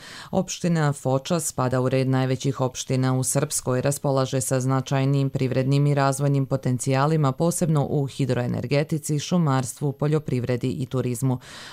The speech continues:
Poznata je po svojim prirodnim bogatstvima, među kojima su Nacionalni park Sutjeska sa prašumom Perućica,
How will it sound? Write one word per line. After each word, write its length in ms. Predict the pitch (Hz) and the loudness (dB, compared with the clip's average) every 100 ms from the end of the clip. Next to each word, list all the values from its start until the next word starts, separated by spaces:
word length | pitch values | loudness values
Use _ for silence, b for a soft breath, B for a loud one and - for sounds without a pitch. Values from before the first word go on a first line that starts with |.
| - | -2
Poznata 440 | 190 165 175 175 | 0 2 0 2
je 100 | 165 | 0
po 140 | 160 175 | 0 -2
svojim 340 | - 151 147 | 0 2 2
prirodnim 580 | - 135 131 131 131 131 | 2 0 2 2 2 2
bogatstvima, 800 | 135 131 135 - 143 143 127 123 | 0 0 0 -2 -2 0 2 0
među 240 | 123 120 | 0 -2
kojima 340 | 117 127 127 | -2 0 2
su 160 | 127 143 | 0 2
Nacionalni 580 | 135 127 - 127 120 123 | 2 2 0 0 0 -2
park 300 | 135 131 - | 0 -2 -4
Sutjeska 540 | - 151 175 151 139 | -6 -2 0 0 -2
sa 140 | 127 127 | -2 -2
prašumom 580 | - 127 - 127 123 | -2 -2 -2 -2 -2
Perućica, 640 | 123 127 135 - 170 - 127 | -2 0 0 -2 -4 0 0